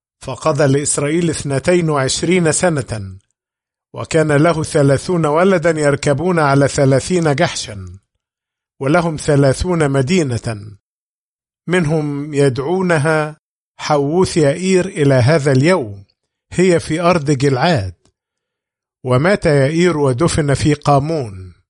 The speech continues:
وعاد بنو إسرائيل يعملون الشر في عيني الرب، وعبدوا البعليم والعشتاروث وآلهة آرام وآلهة صيدون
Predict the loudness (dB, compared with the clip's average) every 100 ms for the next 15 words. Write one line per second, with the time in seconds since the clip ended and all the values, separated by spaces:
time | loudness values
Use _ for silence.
0 | _ _ _ _ _ _ _ -2 0 2
1 | 2 2 0 0 -2 0 2 2 4 4
2 | 2 2 0 2 2 0 0 2 0 0
3 | 2 2 2 2 2 2 2 0 2 2
4 | 2 0 -2 0 2 2 2 2 4 4
5 | 4 2 0 0 2 4 2 2 2 2
6 | 2 4 4 4 2 0 2 4 4 4
7 | 2 0 2 2 4 2 2 0 0 2
8 | 2 2 2 2